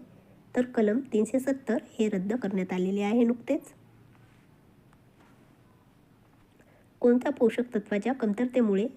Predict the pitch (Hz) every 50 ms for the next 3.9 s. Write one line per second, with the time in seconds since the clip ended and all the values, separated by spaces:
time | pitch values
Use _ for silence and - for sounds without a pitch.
0 | - _ _ - - - - 214 240 247 - 262 240 214 202 202 196 - 196 214
1 | 277 269 - - 226 226 208 208 247 - - - 196 208 202 - - 269 262 226
2 | 208 202 208 196 180 - - 254 - - - - _ _ - - 220 208 202 190
3 | 190 - 247 269 233 233 269 277 - - - 214 240 247 220 190 190 240